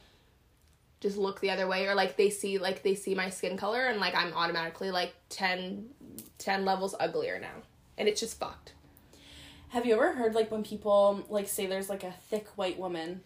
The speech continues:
Speaker 1: Yeah.
Speaker 2: "Oh, she's definitely married to a black man."
Speaker 1: Oh, yeah, I hate
Speaker 2: You know?
Speaker 1: that.
Speaker 2: Like, that's
Speaker 1: That
Speaker 2: just fucking
Speaker 1: stereotype.
Speaker 2: annoying.
Speaker 1: Yeah.
Speaker 2: And I feel like obviously it goes both ways, but, like, yeah,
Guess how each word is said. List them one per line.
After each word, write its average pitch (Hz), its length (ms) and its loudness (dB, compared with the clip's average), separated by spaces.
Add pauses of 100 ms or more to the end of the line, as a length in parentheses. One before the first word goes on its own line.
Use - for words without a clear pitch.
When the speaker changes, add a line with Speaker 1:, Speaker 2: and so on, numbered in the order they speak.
Speaker 1:
Yeah. 196 260 4
Speaker 2:
"Oh, 202 140 8
she's 208 300 -2
definitely 175 340 -2
married 156 220 -6
to 180 100 -10
a 151 40 -6
black - 340 -10
man." 156 240 -14
Speaker 1:
Oh, 208 240 6
yeah, 185 220 6
I 165 140 6
hate 185 180 -2
Speaker 2:
You 185 80 0
know? 175 60 0
Speaker 1:
that. 170 240 0
Speaker 2:
Like, 202 140 2
that's 190 200 2
Speaker 1:
That - 100 2
Speaker 2:
just - 140 -4
fucking 196 280 6
Speaker 1:
stereotype. 190 240 0
Speaker 2:
annoying. 165 320 -2
Speaker 1:
Yeah. 190 220 2 (800)
Speaker 2:
And 190 80 2
I 190 60 4
feel 190 200 2
like 185 140 6
obviously 175 380 0
it - 20 -4
goes 175 200 0
both 165 320 -2
ways, 147 340 -2
but, - 180 -2
like, 156 320 0
yeah, 104 320 -6